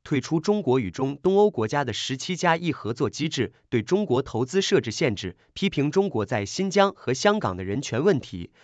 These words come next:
并允许台湾在立陶宛设立台湾代表处。但为什么立陶宛会采取这样的行动呢？立陶宛的这种立场受到了多方面的驱动。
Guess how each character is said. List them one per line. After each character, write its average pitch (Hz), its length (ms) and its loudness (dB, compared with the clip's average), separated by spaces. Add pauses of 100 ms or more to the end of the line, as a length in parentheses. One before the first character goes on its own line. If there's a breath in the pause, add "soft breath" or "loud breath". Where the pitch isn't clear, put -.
(140)
并 185 160 4
允 156 160 6
许 131 160 0
台 120 220 0
湾 196 240 6
在 185 160 4
立 202 120 2
陶 175 200 2
宛 101 260 0
设 165 220 2
立 117 100 0
台 123 240 -4
湾 196 220 4
代 175 120 6
表 87 200 -6
处。 - 260 -6 (360)
但 214 180 6
为 233 120 4
什 185 200 2
么 190 140 8
立 208 140 2
陶 175 200 0
宛 107 240 2
会 - 180 2
采 123 240 0
取 - 160 -8
这 202 160 2
样 160 160 4
的 110 60 -2
行 117 260 -6
动 196 160 2
呢？ 170 140 0 (360)
立 233 160 6
陶 185 200 4
宛 139 160 4
的 107 100 -4
这 170 140 2
种 123 180 0
立 175 140 2
场 104 340 -8
受 - 260 -2
到 127 120 0
了 110 80 -4
多 233 200 4
方 160 160 4
面 143 140 2
的 104 80 -6
驱 185 240 -6
动。 175 240 2